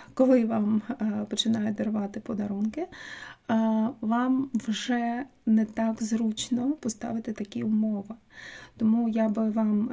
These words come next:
не рекомендувала брати подарунки від своїх клієнтів або дуже обмежувати. Тобто, наприклад, ви можете сказати: "Я м, беру, якщо подарунки, будь ласка, тільки це може бути квіти і шоколад. Все, я більше нічого не беру".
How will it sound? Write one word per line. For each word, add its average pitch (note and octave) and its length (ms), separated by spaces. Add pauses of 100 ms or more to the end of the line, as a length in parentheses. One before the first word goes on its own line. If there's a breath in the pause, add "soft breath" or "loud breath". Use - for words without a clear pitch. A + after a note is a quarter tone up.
(140)
не A#3 280
рекомендувала G#3+ 760
брати G#3 480
подарунки A3 760
від B3+ 120
своїх B3 320
клієнтів A#3+ 720
або C4 480
дуже A#3+ 400
обмежувати. A3 680
Тобто, G#3+ 340
наприклад, G3+ 480
ви G#3+ 80
можете G#3+ 200
сказати: A3 300
"Я B3+ 120
м, B3 320
беру, A3 500 (440 loud breath)
якщо A3+ 220
подарунки, C4+ 440
будь A3 140
ласка, B3 280
тільки A3 280
це A3 140
може A3 240
бути G#3 460 (460 loud breath)
квіти A#3 460
і G#3+ 60
шоколад. G3+ 580 (120)
Все, - 280 (100)
я G#3+ 100
більше A3 300
нічого G#3 540 (560)
не G#3 380
беру". G3+ 300